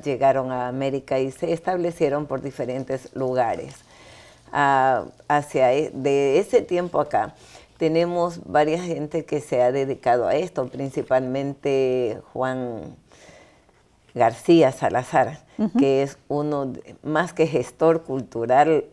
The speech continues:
Speaker 1: le debemos todo lo que se refiere a esta cultura ancestral.
Speaker 2: A un, a un compilar.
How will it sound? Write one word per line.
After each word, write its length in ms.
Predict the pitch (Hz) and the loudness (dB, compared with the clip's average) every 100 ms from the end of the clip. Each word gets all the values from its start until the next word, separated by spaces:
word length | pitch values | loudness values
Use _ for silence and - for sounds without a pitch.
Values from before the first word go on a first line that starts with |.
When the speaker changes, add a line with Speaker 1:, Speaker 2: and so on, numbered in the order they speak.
| - | -4
Speaker 1:
le 240 | 135 131 | 0 0
debemos 760 | 123 127 131 160 170 160 160 160 _ _ - | 2 0 4 6 4 2 -2 -4 _ _ 0
todo 640 | 156 160 160 156 165 170 - - - - - | 4 6 4 2 0 -2 -8 -20 -20 -20 -12
lo 300 | 139 139 127 | -4 -4 -4
que 480 | 139 139 131 - - _ | -2 0 2 0 -6 _
se 260 | - - 143 | -6 2 2
refiere 1080 | 135 135 - 170 175 180 185 180 180 180 - | 2 -2 -4 2 6 6 4 2 0 -4 -6
a 300 | - 139 135 | 2 4 6
esta 580 | 139 151 151 151 143 131 | 4 2 0 4 4 4
cultura 480 | - 131 131 151 143 | -2 -8 -4 0 2
ancestral. 640 | 139 135 127 - 139 101 | 0 -2 -4 0 0 0
Speaker 2:
A 80 | 202 | -2
un, 140 | 208 220 | -6 -4
a 80 | 220 | -2
un 160 | 247 | 0
compilar. 680 | 254 247 220 202 202 220 202 | 2 0 -2 -2 -2 -2 -4